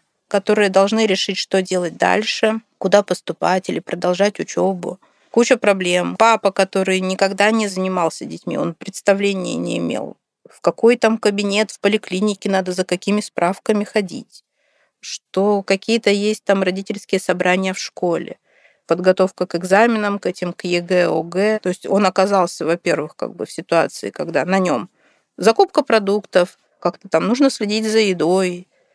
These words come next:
э, чтобы она была просто в холодильнике хотя бы, да, за их режимом, где-то подвезти, отвезти. Все это свалилось на него, потому что я сказала, как бы, «Я с Машей в больнице».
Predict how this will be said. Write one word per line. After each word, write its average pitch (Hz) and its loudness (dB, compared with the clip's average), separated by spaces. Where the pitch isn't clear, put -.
э, 190 -2
чтобы 175 0
она 180 4
была 175 2
просто - -4
в - -8
холодильнике 175 0
хотя - -4
бы, - -8
да, 202 2
за 180 2
их 262 2
режимом, 190 0
где-то 220 2
подвезти, 214 -2
отвезти. 202 0
Все - 2
это 277 4
свалилось 233 0
на 226 -2
него, 226 2
потому 202 0
что - -2
я 254 2
сказала, 190 2
как 170 -6
бы, - -2
«Я 277 4
с - -6
Машей 269 2
в 285 -4
больнице». 220 0